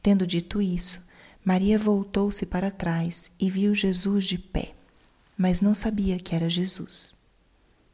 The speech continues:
Jesus perguntou-lhe: "Mulher, por que choras? A quem procuras?" Pensando que era o jardineiro, Maria disse: "Senhor,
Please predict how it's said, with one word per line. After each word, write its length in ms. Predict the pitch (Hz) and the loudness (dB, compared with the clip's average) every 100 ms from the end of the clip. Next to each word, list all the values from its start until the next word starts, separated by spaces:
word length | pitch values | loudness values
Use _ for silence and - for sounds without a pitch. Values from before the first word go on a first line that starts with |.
| _ _ _ - | _ _ _ 2
Jesus 320 | 208 208 208 | 4 4 2
perguntou-lhe: 760 | - 190 190 190 - - - - _ _ _ _ _ _ _ _ _ _ - | 2 4 2 2 -4 -8 -12 -20 _ _ _ _ _ _ _ _ _ _ 2
"Mulher, 520 | 196 190 175 165 170 - | 4 6 4 2 -2 -8
por 160 | 202 - | -8 -6
que 120 | - | -4
choras? 800 | - - 175 160 165 175 - - _ _ _ _ _ _ _ _ _ - | -2 -2 -2 -4 -4 -4 -6 -6 _ _ _ _ _ _ _ _ _ -6
A 80 | |
quem 220 | 202 - 220 | -2 2 6
procuras?" 840 | - 175 - 165 135 - - - - _ _ _ _ _ _ _ - - - - - - - | 6 4 0 0 0 -2 -4 -6 -14 _ _ _ _ _ _ _ -20 -20 -20 -20 -20 -10 2
Pensando 480 | 202 190 214 202 | 4 4 4 2
que 120 | 196 180 | 0 -2
era 120 | 180 | -2
o 40 | |
jardineiro, 640 | 185 190 202 196 175 165 170 | -2 -2 0 0 2 0 0
Maria 360 | 165 175 175 | 0 0 -2
disse: 520 | 175 175 175 - - - _ _ _ _ _ _ _ _ - _ _ _ | -2 -4 -2 -2 -4 -8 _ _ _ _ _ _ _ _ -20 _ _ _
"Senhor, 580 | - 202 180 170 165 | 2 4 4 2 0